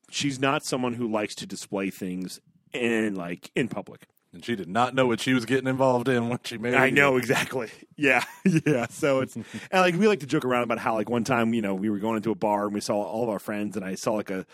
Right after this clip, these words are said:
Speaker 1: stool, and I, like, walked over and I was about to, like, stand on top of it, and she just gave me this look, and I went, "Okay," and just, like, you know, stopped and, like, <laughs> didn't do it. And she's also, like, gotten used to a lot of it s-, as well.
Speaker 2: You broke her in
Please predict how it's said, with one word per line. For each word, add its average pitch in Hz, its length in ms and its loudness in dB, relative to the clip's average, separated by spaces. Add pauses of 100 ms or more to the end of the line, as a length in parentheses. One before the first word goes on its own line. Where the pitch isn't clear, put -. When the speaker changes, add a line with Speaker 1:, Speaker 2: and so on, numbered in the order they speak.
(200)
Speaker 1:
stool, 120 460 2
and 113 100 2
I, 104 40 -2
like, 98 200 -4
walked 117 260 2
over 110 140 2
and 104 60 0
I - 20 0
was 98 100 -4
about 98 200 -2
to, 113 80 -2
like, 95 180 -4
stand 107 320 -2
on 101 80 0
top 98 260 -8
of - 80 -8
it, 113 100 -4
and 98 140 -6
she - 80 -8
just 107 160 -10
gave 113 120 -4
me 101 40 -6
this 85 80 -12
look, 113 140 -6
and - 60 -10
I 104 40 -6
went, 104 180 -4
"Okay," 123 500 0
and 135 140 -4
just, 143 200 -4
like, 117 180 0
you 139 60 0
know, 107 120 0
stopped 104 440 -6 (440)
and, - 120 -4
like, 101 180 -2 (220)
<laughs> - 240 0
didn't - 380 0
do - 180 0
it. 143 80 -2
And 170 80 -2
she's 226 180 2
also, 196 240 2
like, 131 240 0
gotten 117 260 -4
used 120 220 -4
to 120 60 0
a - 20 4
lot 98 180 4
of 95 80 -4
it - 80 -12
s-, - 380 -12
as 98 260 -6
well. 95 360 -4
Speaker 2:
You 117 60 -8
broke 110 200 -2
her 90 160 -6
in 85 80 -12